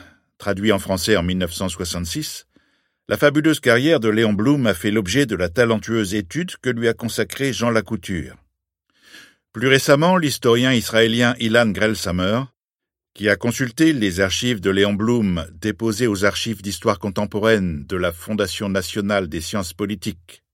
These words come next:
et celles confisquées par les Allemands puis détenues par les Soviétiques à Moscou jusqu'à une date récente, et qui ont rejoint les précédentes à Sciences Po, a consacré à l'ancien dirigeant socialiste un volumineux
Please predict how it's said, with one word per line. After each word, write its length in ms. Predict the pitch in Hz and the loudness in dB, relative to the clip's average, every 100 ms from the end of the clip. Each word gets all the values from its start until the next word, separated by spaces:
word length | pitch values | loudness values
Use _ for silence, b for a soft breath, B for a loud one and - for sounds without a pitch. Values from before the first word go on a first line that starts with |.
| _ _ _ _ _ - | _ _ _ _ _ 0
et 180 | 123 | 0
celles 280 | 117 143 127 | 4 4 4
confisquées 500 | 110 107 113 - 147 | 2 -4 -6 0 0
par 200 | - 92 | 4 2
les 180 | 95 90 | 2 2
Allemands 500 | 104 107 107 95 85 | 2 2 2 0 -6
puis 280 | - 123 113 | -6 -4 -2
détenues 480 | 104 113 123 135 120 | 0 0 0 0 2
par 160 | 92 | 2
les 80 | 92 | 0
Soviétiques 580 | - 95 101 92 117 110 | 0 -2 -2 -4 -6 -2
à 100 | 92 | -2
Moscou 560 | 95 98 - 113 101 - | 0 -4 -6 -6 -6 -8
jusqu'à 380 | 85 95 - 92 | -10 -10 -4 -2
une 160 | 92 90 | -2 0
date 220 | 95 - | 0 0
récente, 600 | 104 - 101 85 85 - _ _ _ _ - | -6 -4 -4 -4 -8 -18 _ _ _ _ -4
et 100 | 104 | -4
qui 160 | 85 101 | -2 -2
ont 80 | 98 | 0
rejoint 380 | 98 104 120 | 0 2 2
les 160 | 90 80 | 2 -2
précédentes 560 | - 87 104 95 95 - | -6 -6 -4 -2 -4 -6
à 140 | 82 | -10
Sciences 340 | - 95 92 - | -6 -6 -6 -4
Po, 220 | 135 143 _ _ _ _ _ _ _ _ | -6 -6 _ _ _ _ _ _ _ _
a 120 | 110 | -2
consacré 640 | 120 147 156 - 156 165 170 | 0 2 2 2 4 4 6
à 80 | 143 | 4
l'ancien 360 | 139 - 151 | 2 0 -2
dirigeant 380 | 127 127 117 143 | 0 -2 0 -2
socialiste 640 | - 110 117 110 151 - | -2 -4 -2 -4 -6 -4
un 120 | 104 95 | -4 -2
volumineux 680 | 113 143 143 127 117 160 | 0 0 0 0 0 0